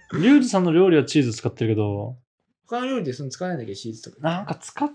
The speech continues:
Speaker 1: てないカルボナーラもある気がすんだよね。
Speaker 2: あ、マジか。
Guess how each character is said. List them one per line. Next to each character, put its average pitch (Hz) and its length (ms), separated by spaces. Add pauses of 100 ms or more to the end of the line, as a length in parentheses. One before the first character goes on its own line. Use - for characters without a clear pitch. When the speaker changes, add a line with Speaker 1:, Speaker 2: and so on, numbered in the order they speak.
(120)
Speaker 1:
て 311 100
な 311 140
い 170 360
カ - 160
ル 202 80
ボ 220 100
ナ 220 100
ー 208 40
ラ 165 80
も 143 140
あ 254 60
る 302 140
気 - 160
が 151 80
す 214 140
ん 180 120
だ 123 60
よ 120 80
ね。 120 60
Speaker 2:
あ、 123 320
マ 143 160
ジ 175 220
か。 90 320